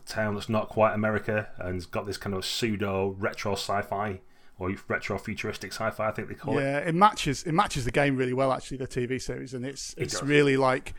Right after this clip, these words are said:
Speaker 2: I read a review of it that said that you could take, you could take each shot from the T V series and, like, frame it, put it on your wall. It's really well put together.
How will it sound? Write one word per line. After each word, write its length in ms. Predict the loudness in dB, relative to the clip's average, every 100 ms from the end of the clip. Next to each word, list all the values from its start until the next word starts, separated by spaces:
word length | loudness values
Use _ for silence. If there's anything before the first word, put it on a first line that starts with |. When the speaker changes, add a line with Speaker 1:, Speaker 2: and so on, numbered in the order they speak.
| -8 2
Speaker 2:
I 100 | 6
read 160 | 8
a 60 | 6
review 240 | 6 4
of 80 | 4
it 20 | 2
that 60 |
said 180 | 0 0
that 40 | 0
you 60 |
could 160 | 2 6
take, 400 | 6 4 -4 -10 -12 _ _
you 80 | -2
could 100 | 4
take 220 | 4 4
each 140 | 0
shot 420 | 0 6 8 8 4
from 220 | -2 -2
the 160 | -4 -6 _ _ _ _ _
T 180 | 4 6
V 140 | 4
series 360 | 2 0 -2 -2
and, 220 | -4 -4
like, 160 | -6 -8
frame 400 | -4 0 2 0
it, 100 | -4
put 140 | -6
it 80 | -6
on 60 | -4
your 100 | -2
wall. 240 | -2 -4
It's 180 | -8 -4
really 220 | -2 -2
well 160 | -2 -6
put 160 | -10
together. 320 | -10 -10 -10